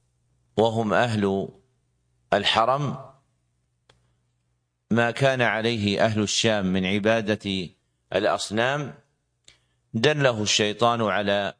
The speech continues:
تماثيل هؤلاء الخمسة فاستخرجها، وبث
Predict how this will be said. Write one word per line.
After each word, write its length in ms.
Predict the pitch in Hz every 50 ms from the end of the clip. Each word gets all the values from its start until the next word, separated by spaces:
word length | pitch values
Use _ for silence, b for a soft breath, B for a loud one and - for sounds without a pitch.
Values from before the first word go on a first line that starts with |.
| _ _ - - _ _
تماثيل 680 | - - 110 110 107 104 101 - 123 120 107 110 104 98
هؤلاء 440 | 107 104 98 87 101 107 110 107 104
الخمسة 540 | 104 98 - - 107 101 95 - - 82 - _ _ _ _ _ b b b b b b b b b b
فاستخرجها، 1200 | - 110 107 - - - 117 107 - - 110 120 120 113 107 107 95 95 101 92 85 - - - _ _ _ _ _ _ _ _ b b b b b b b
وبث 540 | b 104 113 117 117 143 143 139 - - -